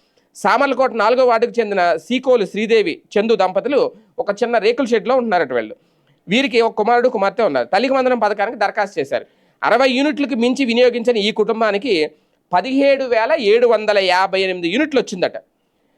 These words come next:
ఒక రేకుల షెడ్లో ఉన్న వాళ్ళకి పదిహేడు వేల ఏడు వందల యాభై ఎనిమిది యూనిట్లు వచ్చిందట. అందువల్ల పథకాలు అన-, అర్హులు అని చెప్పి సచివాలయ సిబ్బంది చెప్పారు. దీంతో శ్రీదేవి ఆధార్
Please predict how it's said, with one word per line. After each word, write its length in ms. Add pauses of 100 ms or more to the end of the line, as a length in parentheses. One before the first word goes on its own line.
(280)
ఒక 180
రేకుల 440
షెడ్లో 380
ఉన్న 220
వాళ్ళకి 500
పదిహేడు 540
వేల 240
ఏడు 260
వందల 220
యాభై 320
ఎనిమిది 280
యూనిట్లు 360
వచ్చిందట. 340 (440)
అందువల్ల 340
పథకాలు 500
అన-, 120
అర్హులు 300
అని 160
చెప్పి 200
సచివాలయ 380
సిబ్బంది 360
చెప్పారు. 320 (840)
దీంతో 520
శ్రీదేవి 440
ఆధార్ 460